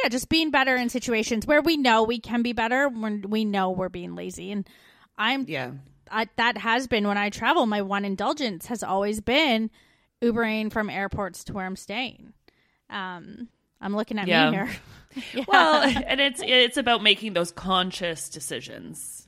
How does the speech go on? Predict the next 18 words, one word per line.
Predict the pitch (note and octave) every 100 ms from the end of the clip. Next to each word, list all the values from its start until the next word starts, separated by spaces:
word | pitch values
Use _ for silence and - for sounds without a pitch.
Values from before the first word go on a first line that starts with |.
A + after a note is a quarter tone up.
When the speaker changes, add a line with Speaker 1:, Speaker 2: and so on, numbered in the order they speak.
| -
Speaker 1:
Yeah. | D#3+ D#3 C#3 C#3
Speaker 2:
Um, | C3+ C3+ C3+ -
and | D3+ D3 C#3 - -
yeah, | D#3 C#3
so, | C#3 F#3 F#2+ A2+
sometimes | - G#3 G#3 F3+
you | F3
just |
have | E3 -
to |
stop | E3+ - D3+ -
and | C#3
think | C3+ C#3
and | C#3 C3+
go, | C3 -
"Actually, | F3+ F#3+ - - C3+ B2+ -
is | D#3
this | D3+ D3+ - -